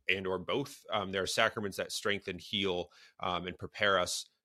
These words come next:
uh, to, to continue to cling to Christ. And then the sacraments of, like, states of life. I don't know, that's probably the least convenient name, or out of the three names, but we can think of matrimony for marriage and holy orders for ordination.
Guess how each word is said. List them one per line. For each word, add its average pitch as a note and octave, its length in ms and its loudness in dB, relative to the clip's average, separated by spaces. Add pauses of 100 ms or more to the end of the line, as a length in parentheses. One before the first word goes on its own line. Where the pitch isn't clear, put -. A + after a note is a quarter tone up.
(100)
uh, F2 260 2
to, F#2+ 240 -6
to - 120 -10
continue F#2 440 -6
to E2 220 -8
cling F2+ 300 -6
to - 100 -18
Christ. G2 380 2
And A2 100 0
then G#2 400 -2
the A2+ 100 -2
sacraments G#2+ 460 -2
of, F2 80 -8
like, F2 140 -4 (100)
states - 500 2
of E2+ 140 -4
life. E2+ 380 -2 (120)
I G2+ 100 0
don't F#2 100 -4
know, E2+ 80 -6
that's - 180 -6
probably F#2+ 200 2
the F2+ 80 -2
least F#2 460 -8
convenient F2+ 440 -4
name, F#2 260 0
or G2 260 0
out F#2 160 2
of F2 80 -8
the F2 100 -6
three F2+ 460 -6
names, F2 440 -4
but F2+ 140 -4 (380)
we G#2 120 -4
can G2+ 80 -8
think G2+ 120 0
of F#2 60 -4
matrimony G2+ 520 2
for - 140 -10
marriage F2 460 0
and F2+ 120 -4
holy B2 320 0
orders F#2 360 -2
for - 140 -10
ordination. F#2+ 680 -4